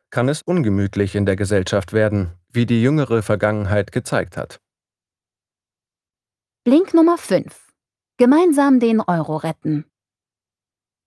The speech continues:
Speaker 1: Auf den Straßen und Plätzen Athens ging es heiß her. Demonstranten hielten Plakate hoch, auf denen die deutsche Bundeskanzlerin Merkel mit Hitlerbärtchen zu sehen war.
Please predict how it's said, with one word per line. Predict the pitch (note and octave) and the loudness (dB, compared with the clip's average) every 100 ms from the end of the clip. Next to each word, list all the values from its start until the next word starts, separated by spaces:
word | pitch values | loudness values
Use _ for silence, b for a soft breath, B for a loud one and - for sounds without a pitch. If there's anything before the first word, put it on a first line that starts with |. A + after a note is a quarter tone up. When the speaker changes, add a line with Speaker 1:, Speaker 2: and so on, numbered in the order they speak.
| _ _ - | _ _ -2
Speaker 1:
Auf | C3 | 0
den | - C3+ | 2 0
Straßen | B2+ A#2+ D#3+ F3+ - A2 | 0 -2 -2 -2 -2 -2
und | G2+ - | -2 -2
Plätzen | A#2 A#2 - G#2 | -2 -2 -4 -4
Athens | E2+ - A2+ A2+ G2+ - - _ _ | -4 -4 -2 -2 -2 -6 -14 _ _
ging | A#2 A2 | -2 -2
es | G2 - | -4 -2
heiß | G2+ G2+ - | -2 -2 -2
her. | F#2+ G#1+ - _ _ B B B B | -4 -4 -10 _ _ B B B B
Demonstranten | _ C3+ C3+ C3+ - D3+ F3+ A#2 A2 | _ 0 0 -2 -2 -2 -2 -4 -2
hielten | G#2 A2+ A2 | 0 0 -2
Plakate | F#2+ G2+ A2+ A#2+ A#2+ G2 | -4 -2 -2 -2 -2 -2
hoch, | A2+ G#2 | -2 -2
auf | G2 G2+ | -4 -4
denen | - B2 A#2 | -2 -2 -2
die | G2+ | -2
deutsche | A2+ A2+ - | 0 0 -2
Bundeskanzlerin | G#2 C3 A#2+ G2+ G#2+ G#2+ A2 G#2 G#2 | -4 -2 -2 -4 -6 -2 -2 0 0
Merkel | G#2+ A2 - A#2+ | 0 0 -2 -4
mit | B2+ G#2+ | -2 -4
Hitlerbärtchen | - D#3+ - F#2+ F2 F#2+ E2+ - F2 | -6 -10 -4 -2 0 -2 -4 -4 -6
zu | E2 G2+ | -4 -6
sehen | F#2+ F#2+ F2 | -4 -4 -2
war. | F2 E2 | -4 -4